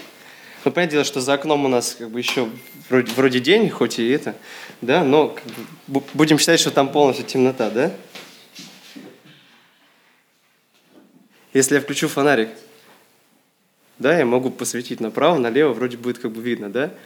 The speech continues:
А теперь прошу опять в-, включите, пожалуйста, свет, да. Ну, вроде как бы он светит, да, но уже не так это ощутимо, не так кажется, да, что, ну, и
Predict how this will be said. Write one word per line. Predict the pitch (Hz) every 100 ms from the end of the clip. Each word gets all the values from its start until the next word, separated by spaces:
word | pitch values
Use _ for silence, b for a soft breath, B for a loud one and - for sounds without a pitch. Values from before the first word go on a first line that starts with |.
| B B B -
А | 120
теперь | 165 165
прошу | 139 143
опять | 143 104
в-, | - - -
включите, | - 127 143 -
пожалуйста, | 107 101 92
свет, | - - 98
да. | 104 - - - - - - _ _ _ b b b -
Ну, | 135
вроде | 170 165
как | 165 151
бы |
он | 156
светит, | 170 233 196 123
да, | 139 190 127
но | 135 165 160 B B B B -
уже | 139 135 175 165 -
не | - 147 175
так | 185 175
это | 143 131
ощутимо, | 123 143 - 127 117
не | 123
так | 147 131
кажется, | 123 110 104 -
да, | 120 175
что, | - 117 110 120
ну, | 131 123 98 - 151 - B B B B B -
и | 131 139 -